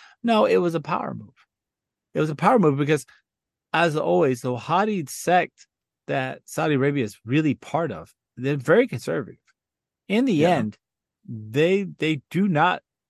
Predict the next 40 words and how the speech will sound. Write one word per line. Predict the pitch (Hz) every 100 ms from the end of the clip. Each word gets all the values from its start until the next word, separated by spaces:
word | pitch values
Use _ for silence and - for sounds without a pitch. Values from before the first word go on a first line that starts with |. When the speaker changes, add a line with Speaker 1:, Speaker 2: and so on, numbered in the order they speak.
| _ _
Speaker 1:
appreciate | 120 - 165 156 139 113
Western | 123 127 - 117
ideals. | 98 90 117 117 - _ _ _ _ _ _ _ _ _ -
This | 196 -
is | 277
a, | 170 123
this | 104 160 196
is | 262
a | 180 120 107
true | - - - 180 226
believer | 131 120 131 143 107
type | - 104 92
war. | 104 120 107 _ _ _ _ _ _ _ _ _
Has | - 175
nothing | 139 151 180 220 240 202
to | 131
do | 127
with | 143 131
anything | 147 147 139 131
but | 104 117 101
belief. | 110 104 127 104 - - _ -
And | 127 127 123 113
there's | 139 139
people | - 202 160
Speaker 2:
Yeah. |
Speaker 1:
rich | 156 185
enough | 160 131
who | - 127
are |
willing | 110 123 117
to |
pay | - 143
for | 151
that. | 95 90
And, | - 139 156
and | - 147
that's | 143 139
what | 175
they | 170
did. | 185 247